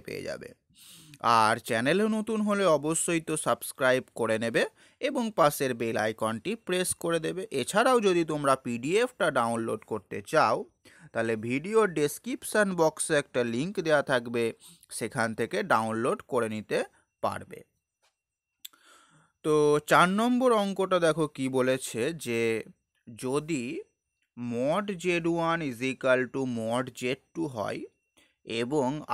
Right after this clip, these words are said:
argument of জেড ওয়ান difference argument of জেড টু is equal to pi হয়। এই ডিফারেন্স মানে হচ্ছে argument of জেড ওয়ান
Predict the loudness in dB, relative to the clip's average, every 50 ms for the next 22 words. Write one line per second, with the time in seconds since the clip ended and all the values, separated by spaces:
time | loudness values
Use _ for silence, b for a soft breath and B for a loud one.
0 | 2 2 2 2 0 0 -2 -2 -2 0 0 0 -2 -2 0 2 4 4 4 2
1 | 2 2 2 2 2 2 0 2 4 4 6 6 4 2 0 -4 -4 -4 -6 -6
2 | -2 2 4 6 6 6 4 2 0 -2 -4 -4 0 2 2 2 0 0 -2 -2
3 | -2 0 0 -2 -2 -4 -4 0 2 2 2 2 0 -4 -8 -6 -6 -6 -6 _
4 | _ _ -8 -6 -4 -4 -4 -6 -6 -6 -8 -8 -4 -2 0 0 0 0 -2 -4
5 | -6 -8 -10 -10 _ -4 -2 0 2 2 2 2 0 -4 -8 -14 -18 -18 -20 _
6 | _ _ _ _ _ B B B B B B B B B -2 -2 -2 -2 -4 -4
7 | -4 -4 -4 -2 0 0 2 2 0 -2 -4 -6 -4 -4 -2 -2 -2 -2 -2 -2
8 | -4 -4 _ -12 -10 -6 -2 -2 0 -2 -2 -6 _ _ B B B B B B
9 | 0 0 2 2 0 -2 -4 -4 -2 -2 -2 -4 -4 -4 -2 0 2 2 2 0
10 | -2 -4 -4 -4 -4 -4 -4 -4 -4 -2 -2